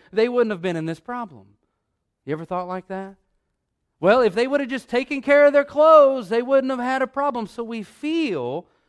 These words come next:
justified. It's a sense of justification if there is an understood legitimate need, and we try to justify it away as though we are,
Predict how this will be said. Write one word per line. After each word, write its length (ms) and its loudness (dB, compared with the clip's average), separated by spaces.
justified. 720 -2
It's 160 -8
a 80 -10
sense 260 -10
of 120 -14
justification 1080 -10
if 180 -2
there 180 -2
is 120 -4
an 80 -8
understood 480 -8
legitimate 540 -6
need, 380 -8
and 120 -8
we 100 -6
try 220 -6
to 80 -2
justify 680 -6
it 60 -4
away 260 -4
as 140 -6
though 140 -4
we 180 -6
are, 240 -2